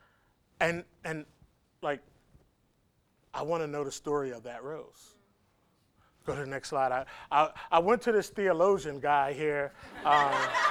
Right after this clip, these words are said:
<laughs> Tupac Shakur, and, and he says, "You don't s-, you, uh, you see, you wouldn't ask why the rose that grew out of the concrete had damaged petals.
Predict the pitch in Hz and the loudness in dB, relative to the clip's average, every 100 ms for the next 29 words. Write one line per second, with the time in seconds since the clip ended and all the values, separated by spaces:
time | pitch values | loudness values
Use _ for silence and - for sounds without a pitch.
0 | 831 880 - - - - - - - - | 0 -2 -2 -6 -8 -12 -14 -16 -14 0
1 | 262 240 247 214 185 - - - 269 208 | 0 10 12 12 8 -4 -8 6 8 10
2 | 190 208 - - - - - - - - | 8 4 -4 -12 -14 -16 -16 -18 -20 -20
3 | - - - 226 220 208 - - - 220 | -20 -10 6 8 8 2 -8 -10 6 8
4 | 214 320 370 - 262 240 311 440 370 240 | 10 8 8 10 10 10 10 10 10 8
5 | - - - - 349 403 - - 269 262 | -2 -8 -6 8 8 8 0 4 12 12
6 | 262 254 370 381 - 392 370 330 320 311 | 12 12 10 10 8 8 8 8 10 8
7 | 277 - 339 359 294 233 269 254 233 233 | 8 8 10 10 8 12 12 12 12 10
8 | 247 240 196 226 180 247 254 240 208 196 | 12 12 10 6 6 10 12 12 12 2
9 | 247 233 220 247 226 208 214 180 220 202 | 8 8 8 0 6 10 10 10 6 6
10 | 180 - 294 339 208 190 - | -6 2 8 10 8 0 -4